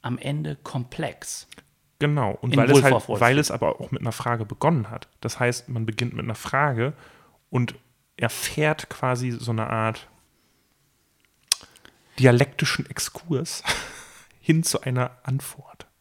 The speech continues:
Speaker 1: Das ist echt ein komplexes Thema,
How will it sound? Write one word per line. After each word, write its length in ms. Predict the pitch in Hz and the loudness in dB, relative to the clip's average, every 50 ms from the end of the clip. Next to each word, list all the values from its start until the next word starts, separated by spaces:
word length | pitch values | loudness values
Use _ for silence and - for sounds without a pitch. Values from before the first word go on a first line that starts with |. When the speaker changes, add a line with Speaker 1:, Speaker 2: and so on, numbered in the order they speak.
| _ _ _ _ - - - - - - - - - - _ _ _ _ _ _ _ _ _ _ - - - - - - | _ _ _ _ -2 0 2 2 2 0 -2 -8 -12 -18 _ _ _ _ _ _ _ _ _ _ -20 -20 -20 -20 -14 -12
Speaker 1:
Das 220 | 127 120 - - | -8 -8 -8 -8
ist 240 | - 170 - - - _ | -8 -8 -8 -8 -10 _
echt 440 | - 180 180 175 - - - _ - | -10 -10 -10 -8 -10 -12 -12 _ -6
ein 160 | 165 147 - | -6 -6 -6
komplexes 1040 | - - - 131 123 - - - 139 139 139 - - - - 123 - - - - - | -8 -6 -6 -6 -6 -6 -6 -4 -4 -4 -4 -6 -8 -8 -8 -8 -8 -10 -12 -14 -16
Thema, 680 | - - 135 120 117 107 95 87 87 98 120 156 180 | -8 -4 -4 -2 -2 -2 -4 -4 -4 -4 -4 -4 -6